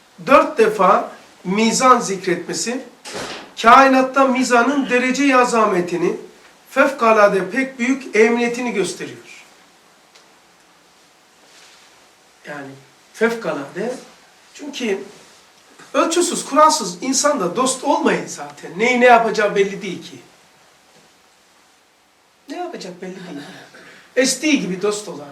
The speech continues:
estiği gibi düşman olur. Parayla seni dost olmuşsa parayla seni satacak demektir. Değil mi böyle?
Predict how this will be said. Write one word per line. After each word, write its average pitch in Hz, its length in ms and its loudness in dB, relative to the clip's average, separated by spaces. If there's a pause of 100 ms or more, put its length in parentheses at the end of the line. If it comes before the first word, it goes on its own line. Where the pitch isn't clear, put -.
(160)
estiği 208 400 -4
gibi 165 220 -10
düşman 247 400 -10
olur. 175 360 -18 (2000)
Parayla 233 480 4
seni 175 380 -8
dost 196 240 -8
olmuşsa 214 460 -8
parayla 269 320 -4
seni 185 220 -8
satacak 285 520 -8
demektir. - 600 -20 (2750)
Değil 269 100 -14
mi 254 120 -16
böyle? 220 220 -18